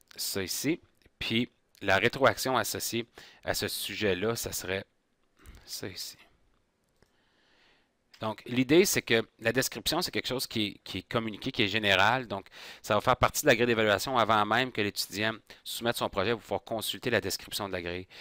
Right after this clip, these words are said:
La rétroaction, ça, il va la recevoir s'il a eu cette, euh, note-là au niveau de la grille. Fait que si l'étudiant a un non atteint au, au, au, au niveau, euh, du critère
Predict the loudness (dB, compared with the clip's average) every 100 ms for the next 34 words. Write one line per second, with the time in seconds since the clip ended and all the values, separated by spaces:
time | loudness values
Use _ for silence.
0 | -18 -12 4 6 6 4 6 6 6 -2
1 | 0 2 4 6 6 4 2 4 2 2
2 | 2 6 6 6 2 -8 -16 -20 -20 -20
3 | _ 4 8 8 6 _ 0 2 2 2
4 | 4 4 0 0 2 4 2 2 4 2
5 | 2 -2 -2 -4 _ -10 -6 -4 -2 0
6 | 4 4 2 0 -2 -6 -6 -4 -2 -2
7 | 2 4 4 4 4 2 2 -2 -2 -10
8 | -20 -18 -18 -12 -4 -2 -2 -4 -6 -6
9 | -8 -6 -6 -6 -8 -4 -4 -2 2 4
10 | 4 0 -2 0 0 -2 -6 -2 4 4